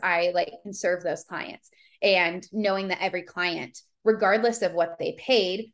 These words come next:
was going to be getting that kind of experience from me, a ten K experience.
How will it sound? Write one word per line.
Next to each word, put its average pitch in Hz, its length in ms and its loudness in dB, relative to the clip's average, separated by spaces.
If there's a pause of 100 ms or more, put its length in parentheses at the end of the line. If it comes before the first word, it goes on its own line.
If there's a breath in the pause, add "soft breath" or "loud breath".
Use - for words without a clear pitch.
was 220 160 2
going 196 200 0
to 190 100 -12
be 196 80 -6
getting 175 240 -2
that 165 180 -6
kind 160 160 -8
of 143 60 -6
experience 147 580 -10
from - 100 -14
me, - 140 -12
a 180 60 -8
ten 180 240 -10
K 170 180 -6
experience. - 760 -10